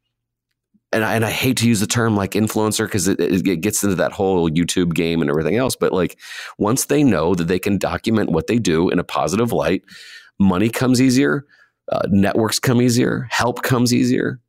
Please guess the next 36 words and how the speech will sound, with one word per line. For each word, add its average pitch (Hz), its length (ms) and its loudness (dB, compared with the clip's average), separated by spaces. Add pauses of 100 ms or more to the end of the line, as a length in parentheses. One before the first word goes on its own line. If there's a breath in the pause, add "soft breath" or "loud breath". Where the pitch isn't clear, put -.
(100)
Um, 78 500 0 (520)
that's 107 200 -2
just - 180 -2
a 95 40 2
huge 113 560 0
component 78 500 -2
of 67 100 -6
what 67 140 -2
they're - 100 -4
doing - 320 -6 (260)
or 95 80 0
what 87 100 0
they 92 80 0
should 104 220 0
be 76 80 -2
doing. 50 280 -6 (1200)
Meanwhile, 117 580 2
in 87 100 2
most 92 200 2
classrooms, 78 640 -2 (540 loud breath)
a 95 100 -2
lot 85 260 0
of 107 200 -2 (260)
schools 92 440 0
are 87 60 -2
telling 87 280 -2
kids 80 260 -4
to 82 60 0
get 78 120 -2
off 69 160 -2
social 78 240 -2
media. 82 180 2
And 120 200 2
by 104 120 0
the 95 60 -2
way, 82 120 0